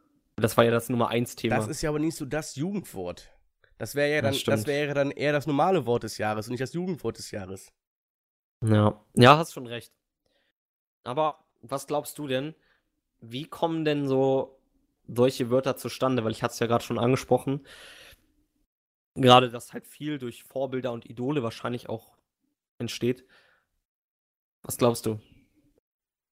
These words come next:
Speaker 2: Die Jugend wird ja generell immer von der Musik geprägt. Es ist nicht nur die jetzige Jugend, sondern es waren ja schon, war schon immer die, die Teenager wurden von der jeweiligen Musik des jeweiligen Jahrzehnts geprägt.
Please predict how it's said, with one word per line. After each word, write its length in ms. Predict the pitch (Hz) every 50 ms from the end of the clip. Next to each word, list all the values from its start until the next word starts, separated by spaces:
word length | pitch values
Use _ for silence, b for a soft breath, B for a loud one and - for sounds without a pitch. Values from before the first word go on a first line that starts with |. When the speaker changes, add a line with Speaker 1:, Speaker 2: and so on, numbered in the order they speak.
| _ _
Speaker 2:
Die 240 | - 123 143 147 139
Jugend 560 | 127 143 170 190 190 214 214 214 208 196 _
wird 180 | - 147 139 -
ja 80 | 151
generell 520 | 131 - 131 131 135 131 110 123 127 127 120
immer 320 | - 117 123 120 120 117
von 220 | - - - 117 110
der 80 | 113
Musik 320 | 113 110 110 101 104 101 -
geprägt. 380 | - - - - - 101 -
Es 100 | 104 107
ist 40 | 110
nicht 120 | 127 123
nur 100 | 117 117
die 80 | 98 101
jetzige 320 | 107 135 - - 175 151
Jugend, 440 | 160 147 151 156 156 160 165 165 b b b b b b
sondern 220 | b - 117 123 123
es 120 | 117 -
waren 180 | 123 120 120 120
ja 120 | 120 120
schon, 440 | 110 - - 120 113 110 107 101 - - _ _ _ _
war 220 | - 110 113 113
schon 160 | - - -
immer 260 | - 127 123 120 110 101
die, 300 | 101 - 107 101 107 -
die 160 | - 104 -
Teenager 680 | - 151 160 165 165 160 151 - 160 156 156 151 b b b b b b b
wurden 320 | - 120 131 135 123 131 123
von 300 | - - 127 127 127 113
der 180 | 117 107 107
jeweiligen 520 | 110 104 110 131 131 139 135 131 120 110 117
Musik 500 | 117 113 107 120 151 185 202 202 - b b b b b -
des 160 | 127 120 -
jeweiligen 440 | 123 131 127 131 127 127 123 117 113
Jahrzehnts 580 | 110 110 107 - - - 131 127 131 131 - -
geprägt. 540 | 135 - - - 113 98 92 87 - -